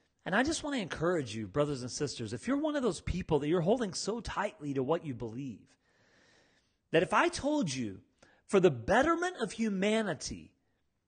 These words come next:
if you would just let go of what you believe, it would better humanity. If you're not willing to let go of that, then something's wrong.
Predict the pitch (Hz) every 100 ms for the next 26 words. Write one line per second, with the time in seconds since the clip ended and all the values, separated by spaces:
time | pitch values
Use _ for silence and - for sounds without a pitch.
0 | _ - 147 208 339 330 233 196 214 294
1 | 220 220 180 196 214 214 175 170 208 156
2 | 113 - _ - 185 151 117 196 220 180
3 | 196 175 180 175 127 120 92 - - -
4 | 294 370 175 208 262 160 156 175 120 135
5 | 214 208 247 254 - - _ 135 113 -
6 | 254 247 143 104 101 135 -